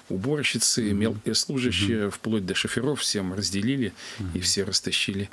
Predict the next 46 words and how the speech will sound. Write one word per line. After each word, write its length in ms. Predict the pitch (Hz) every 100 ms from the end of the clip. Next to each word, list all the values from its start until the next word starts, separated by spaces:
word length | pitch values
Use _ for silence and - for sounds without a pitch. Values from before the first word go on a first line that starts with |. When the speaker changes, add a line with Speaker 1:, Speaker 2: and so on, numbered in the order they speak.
| -
Speaker 2:
Это 140 | 113 98
мне 120 | 101
Speaker 1:
по 40 |
Speaker 2:
напомнила 360 | 110 90 113 113
Speaker 1:
домам. 80 | 107
Speaker 2:
историю, 280 | 104 135 104
не 60 | 92
знаю, 160 | 98
Speaker 1:
Так 100 | 113
Speaker 2:
насколько 180 | 113 117
Speaker 1:
что 20 |
вот 80 | 107
Speaker 2:
ли 40 | 101
она 160 | 110
Speaker 1:
знаете, 340 | 131 117 - 107 - -
знаете, 480 | 98 113 131 110 98
Speaker 2:
Ага. 80 | 101
Speaker 1:
за 80 | 104
что, 380 | - 165 185 - - - -
э, 280 | 123 107 101
в 60 |
пятьдесят 340 | - 113 123 101
девятом 460 | 107 110 101 101
году 260 | 92 90 95
область 500 | 98 101 95 95 95
была 240 | 98 98
награждена 580 | 92 90 98 98 104 95
орденом 460 | 98 107 98 92 98
Лениным, 440 | 143 127 98 87
и 60 | 90
знаете, 420 | 92 107 104 87 - - -
э, 60 | 135
это 200 | - 107
было. 320 | 78 85 87 87 - - 98
Speaker 2:
Это 140 | 95
напомнило 520 | 101 117 143 117 107
мне 160 | 101 107
историю, 300 | - 143 95
только 260 | 90 - 104
не 60 |
знаю, 200 | 104 104
насколько 380 | 98 - 98 98
она 100 | 95
соответствует 500 | 92 98 101 - 92
действительности, 600 | 104 98 147 107 92 -
когда 380 | 104 95 98